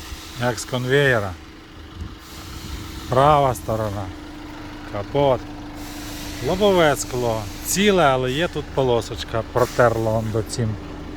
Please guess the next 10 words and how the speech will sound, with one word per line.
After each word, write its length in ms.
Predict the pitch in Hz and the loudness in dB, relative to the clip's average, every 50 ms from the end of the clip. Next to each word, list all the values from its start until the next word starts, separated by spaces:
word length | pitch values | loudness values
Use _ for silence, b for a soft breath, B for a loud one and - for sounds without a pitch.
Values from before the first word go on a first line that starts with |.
| - - - - - - - - - - - - - - - - - - - - - - 104 101 104 104 | -12 -12 -12 -12 -12 -12 -12 -12 -12 -12 -12 -12 -10 -10 -10 -10 -10 -10 -10 -10 -8 -6 -4 -2 0 0
От. 80 | 104 - - 120 - - - - - - - - - - - - - - - - - - - - - - - - - - - - - - - - - - - - - - - - - 120 | -2 -2 -4 -8 -8 -8 -8 -8 -10 -10 -10 -10 -10 -10 -10 -10 -10 -10 -10 -8 -8 -8 -8 -8 -8 -8 -10 -10 -10 -8 -8 -8 -8 -6 -6 -6 -6 -6 -6 -6 -6 -6 -6 -6 -2 0
Ну, 80 | 143 | 4
але 240 | 175 196 190 175 165 | 6 6 6 6 4
так 220 | - - 160 156 | 4 4 4 4
все 180 | 127 - - 156 | 4 0 -2 -2
одно 180 | 147 147 143 131 | 0 0 0 2
полосочка 600 | 104 147 151 180 190 - - 139 - - 147 127 | 2 0 2 2 0 -2 -2 -6 -4 -2 -2 -2
з 60 | - | -2
правої 400 | - - 135 127 123 117 113 110 | 0 2 2 4 4 2 0 -4
сторони. 400 | - - 120 107 107 104 104 | -4 -6 -6 -6 -4 -6 -6